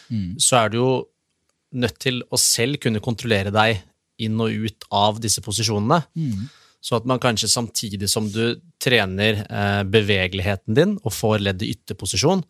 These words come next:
Speaker 1: Mm.
Speaker 2: så jobber du også med kontrollen, den muskulære kontrollen, eh, eller kontrollen av, fra nervesystemet egentlig da,
Speaker 1: Mm.
Speaker 2: med å komme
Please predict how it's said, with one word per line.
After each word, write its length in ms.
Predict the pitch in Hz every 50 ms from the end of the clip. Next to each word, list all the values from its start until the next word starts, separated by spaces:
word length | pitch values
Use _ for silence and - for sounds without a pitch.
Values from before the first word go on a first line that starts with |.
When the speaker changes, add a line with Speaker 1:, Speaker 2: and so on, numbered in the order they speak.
| -
Speaker 1:
Mm. 320 | 123 107 98 92 90 98 117 - _
Speaker 2:
så 180 | - - - 139
jobber 220 | 135 127 117 110
du 60 | 110 107
også 160 | - - 113
med 120 | 113 110 -
kontrollen, 600 | - 131 123 - - - 117 98 95 101 113 117
den 120 | 117 117
muskulære 460 | 113 104 - - 123 110 98 98 98
kontrollen, 560 | - - 113 107 - 104 95 95 98 113 120 98 - - _ 185
eh, 240 | 123 107 104 104 110
eller 220 | 104 110 110 98 90 - - _ _ _ _ _ _ - - - -
kontrollen 680 | - 120 113 104 90 - 107 101 95 92 95 104 104
av, 140 | 110 104 98
fra 100 | - 110
nervesystemet 600 | 110 110 101 90 92 101 92 - 101 98 98 98 92
egentlig 140 | 95 87
da, 220 | - 143 143 104 90 - _ -
Speaker 1:
Mm. 260 | 165 170 151 117 113 117 - _ _ _ -
Speaker 2:
med 200 | 123 117 117 110
å 40 | -
komme 180 | 135 120 117